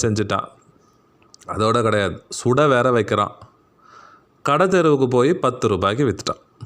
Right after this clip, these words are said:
மண்ணுக்கு ஒரே சோதனை, அது ஒரே அழுதுகிட்டே இருக்கு. "மண்ணா துடிச்சேன், குயவன் காலாலேயே மிதிப்பட்டேன்,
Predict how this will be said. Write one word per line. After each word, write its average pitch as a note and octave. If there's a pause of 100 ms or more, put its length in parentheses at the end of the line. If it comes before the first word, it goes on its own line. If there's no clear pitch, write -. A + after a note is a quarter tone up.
(200)
மண்ணுக்கு C#3
ஒரே G#2+
சோதனை, A#2 (100)
அது G2
ஒரே G2
அழுதுகிட்டே A2
இருக்கு. B2+ (100)
"மண்ணா A#2+
துடிச்சேன், A#2+ (580)
குயவன் C#3
காலாலேயே C3+
மிதிப்பட்டேன், B2